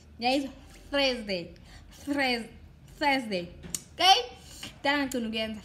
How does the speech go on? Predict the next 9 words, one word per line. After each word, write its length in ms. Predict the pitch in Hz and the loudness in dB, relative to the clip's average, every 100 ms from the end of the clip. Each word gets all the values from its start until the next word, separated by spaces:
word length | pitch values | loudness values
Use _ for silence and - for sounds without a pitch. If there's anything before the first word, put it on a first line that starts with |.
| - | -6
no 140 | 226 | -6
problem. 360 | 233 254 220 180 185 - - - - - - - - - - | -4 -6 -6 -8 -10 -18 -20 -20 -18 -18 -20 -20 -20 -20 2
Namhlanje, 680 | 294 427 494 554 494 403 381 359 | 8 8 8 8 10 10 6 6
I'm 180 | 349 330 | 6 6
gonna 280 | 359 392 | 6 6
take 240 | 339 370 277 | 4 2 2
you 100 | 320 | 0
back 500 | 220 240 202 - - - - - - - - - - - - - - - - - - - - - - - | 4 4 2 -4 -12 -12 -14 -16 -18 -18 -18 -16 -16 -14 -14 -14 -14 -14 -14 -16 -18 -20 -20 -18 -18 -4
to 360 | - 330 302 277 | 6 6 6 2